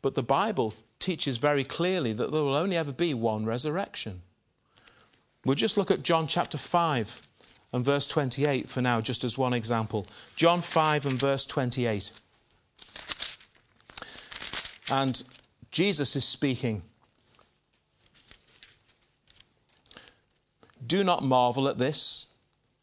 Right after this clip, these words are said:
for the hour is coming in which all who are in the graves will hear his voice and come forth. Those who have done good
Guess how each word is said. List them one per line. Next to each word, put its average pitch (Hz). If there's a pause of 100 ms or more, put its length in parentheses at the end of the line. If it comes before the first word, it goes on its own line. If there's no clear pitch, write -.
(120)
for 131
the 131
hour 180
is 151
coming 127 (1040)
in 139
which - (280)
all 165 (680)
who 127
are 143
in 143
the 139
graves 113 (180)
will 123
hear 120
his 107
voice 113
and 127
come 127
forth. 104 (880)
Those 139
who 185
have 156
done 151
good 117